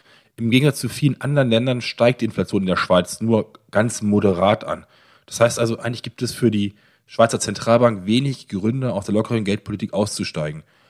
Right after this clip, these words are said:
Woran liegt diese doch recht niedrige Inflationsrate in der Schweiz?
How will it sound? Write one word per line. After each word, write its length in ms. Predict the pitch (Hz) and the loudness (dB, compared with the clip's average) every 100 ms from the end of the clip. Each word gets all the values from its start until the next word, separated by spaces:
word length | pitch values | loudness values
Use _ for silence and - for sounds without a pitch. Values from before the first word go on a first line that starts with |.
| _ - | _ -2
Woran 300 | 123 151 120 | 2 2 0
liegt 260 | 131 - | -4 -10
diese 180 | 120 117 | -10 -4
doch 400 | 117 113 - - | -4 -4 -10 -8
recht 340 | 113 - - - | -6 -6 -16 -16
niedrige 460 | 95 139 127 117 | -8 -4 -4 -4
Inflationsrate 580 | 107 107 - 127 - 87 | -6 -8 -8 -6 -6 -6
in 60 | 82 | -8
der 60 | |
Schweiz? 400 | - 80 78 - | -10 -10 -10 -14